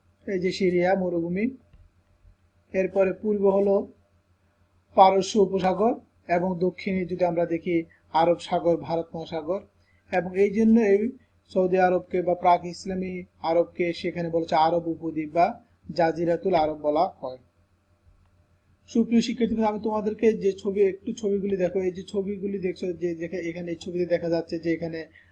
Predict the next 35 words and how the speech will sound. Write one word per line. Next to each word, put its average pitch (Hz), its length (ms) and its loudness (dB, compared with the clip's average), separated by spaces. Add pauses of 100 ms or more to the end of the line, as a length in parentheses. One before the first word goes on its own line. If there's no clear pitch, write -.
(260)
যুদ্ধ 175 260 -4
বিগ্রহের 165 480 0
ছবি, 180 360 -2 (840)
এটিও 208 340 4
একটি 196 240 2
যুদ্ধ 175 280 -6
বিগ্রহের 185 380 -2
মতো 180 200 -4
ছবি। 185 400 -4 (640)
এরপরে 220 380 2
দেখো 190 260 0
এই 196 100 4
ছবিটি, 190 580 -4 (360)
এখানে 175 320 -2
দেখা 170 260 4
যাচ্ছে 175 240 2
একটি 170 160 -4
মরুভূমির 175 640 0
ছবি 165 360 0 (200)
এবং 160 200 -6
সেখানে 170 240 -6
উটের, 165 360 -4 (100)
উটের 165 260 -4
পাল 160 300 0
চলে 165 160 -4
যাচ্ছে 160 440 -6 (120)
এবং 160 220 -10
সেখানে 170 280 -6
উটের 165 400 -4 (440)
উপরে 165 300 -2
দেখা 160 220 -4
যাচ্ছে 160 240 -4
ভুজা 151 460 -4 (340)
এবং 156 220 -10
যেটি 156 400 -6